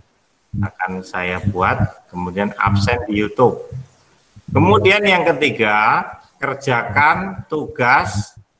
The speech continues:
di blog ya. Kalian buka blog saya, nanti akan saya share blognya kalau sudah jadi. Karena lagi proses pembuatan, nunggu video ini ya. Kerjakan tugas yang ada di blog tersebut.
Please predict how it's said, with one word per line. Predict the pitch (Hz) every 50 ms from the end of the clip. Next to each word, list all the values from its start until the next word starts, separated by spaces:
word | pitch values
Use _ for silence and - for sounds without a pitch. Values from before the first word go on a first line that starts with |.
| _ _ _ _ _ _
di | - 101 98 123 143 147
blog | 143 - - 131 131 135 139 - 113 - - 104 98 - -
ya. | 92 90 95 110 - - _ _ - - - 98 101 101 101 _ -
Kalian | 90 95 104 110 110 107 -
buka | 104 98 - 113 117 113
blog | - 110 107 - -
saya, | - 117 107 101 101 98 101 117 143
nanti | 135 117 107 98 110
akan | 110 104 101 - 104 104 104 -
saya | - 104 98 98 95
share | - 107 107 117 120 -
blognya | - 92 92 - - _ 90 90 90 104 117 -
kalau | 101 92 92 92
sudah | 92 92 - 95 85 87 82
jadi. | - - 85 - _ - 95 117 - - 101 - _ _ _
Karena | _ - 90 98 101 120 120
lagi | 113 113 110 - 117
proses | - - 110 104 - 117 113 -
pembuatan, | - 117 104 95 98 107 107 107 107 110 107 101
nunggu | 101 101 98 95 101 98
video | - 120 110 - - 113 107 110 117
ini | 143 156 139 110 98
ya. | - - - - _ _ _ _ _ _ _ _ _ _ _ _ _ - 101 101 101 101 101 _ _ _
Kerjakan | - 117 113 113 - 120 110 107 131 147 143 123
tugas | 135 123 - - 127 127 139 - - 123
yang | 120 113 120 127 127
ada | - - 98 95 92 110 110 107
di | - 107 98
blog | - - 98 98 95 95 - -
tersebut. | - 95 - - - - - 101 98 80